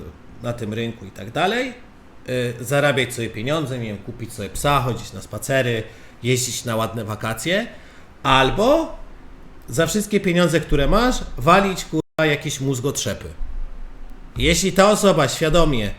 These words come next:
znaczy, świadomie,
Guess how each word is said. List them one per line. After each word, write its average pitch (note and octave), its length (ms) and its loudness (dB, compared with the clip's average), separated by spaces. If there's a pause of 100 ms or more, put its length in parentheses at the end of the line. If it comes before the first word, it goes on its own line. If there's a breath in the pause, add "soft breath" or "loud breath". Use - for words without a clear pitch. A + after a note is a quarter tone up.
(1800)
znaczy, - 240 -6 (520)
świadomie, A2 520 -6